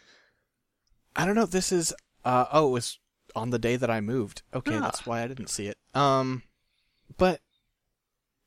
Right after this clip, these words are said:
Speaker 1: I, it's really exciting to see, like,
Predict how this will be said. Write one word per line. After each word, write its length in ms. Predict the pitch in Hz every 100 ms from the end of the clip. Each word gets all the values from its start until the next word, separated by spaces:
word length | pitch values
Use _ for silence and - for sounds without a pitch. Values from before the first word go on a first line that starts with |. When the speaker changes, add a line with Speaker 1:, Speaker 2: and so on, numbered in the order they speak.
| -
Speaker 1:
I, 120 | 147 -
it's 200 | 147 151
really 240 | 156 165
exciting 560 | 139 - 123 123 220 233
to 120 | - 123
see, 460 | - 120 110 107 -
like, 300 | 110 -